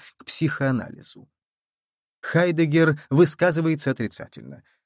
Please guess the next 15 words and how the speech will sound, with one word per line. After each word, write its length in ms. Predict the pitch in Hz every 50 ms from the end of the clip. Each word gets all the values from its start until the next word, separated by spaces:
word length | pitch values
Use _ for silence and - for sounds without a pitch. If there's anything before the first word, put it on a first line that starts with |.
| _ -
Он 160 | - 127 127 127
решительно 560 | 131 123 - - 165 - 165 160 156 151 151
отделяет 580 | 139 113 101 120 110 104 135 156 143 110 98
себя 280 | - - - 101 117 127
от 100 | 123 -
Фрейда 600 | - - 113 123 151 147 139 143 151 151 147 147 - - - _ -
и 60 | 156
его 380 | 156 127 123 131 110 120 123 117
учеников. 800 | 110 - - 104 87 - - _ _ - - - - - - _ _ _ _ _ _ _ _ _ _ _ _ _ _ _ _ _ _ _ _ _ _ _ _ _ _ _ _ -
Вознесенский 720 | 110 131 127 127 139 135 - - 190 202 - - - 147
рассказывает, 640 | 143 143 139 - - 185 185 160 175 175 175 175 151
что 180 | - - 165
когда 320 | 151 170 165 135 120 160 165
была 240 | 147 147 147 147 147
опубликована 840 | 143 147 143 143 143 135 143 - 151 135 135 135 131 131 127 -